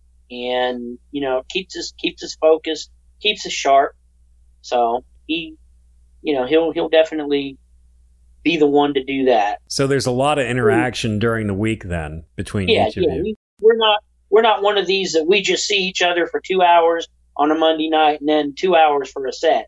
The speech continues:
Speaker 1: No, we're, we're constantly communicating. Uh, you know, all of us in a group chat, or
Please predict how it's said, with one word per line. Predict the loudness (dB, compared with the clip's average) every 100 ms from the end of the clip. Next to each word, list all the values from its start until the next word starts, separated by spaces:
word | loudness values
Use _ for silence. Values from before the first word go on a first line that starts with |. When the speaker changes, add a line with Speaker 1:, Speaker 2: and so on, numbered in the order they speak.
| -4
Speaker 1:
No, | -2 2
we're, | 4 2 0 _ _ -8
we're | -6
constantly | -2 0 0 -4 -6 -6
communicating. | -6 -6 -6 -6 0 2 2 0 -4 -6 -10 -6
Uh, | -2 -2 -2 -6 _ _ _ _ -8
you | 0
know, | 2 2 0 -8 _ 4
all | 4 4
of | -2
us | -4 -2
in | -2
a | -2
group | -4 -6 -6 _ _ _ _ -8
chat, | 0 4 4 2 -2
or | 0 4 6 8 6 2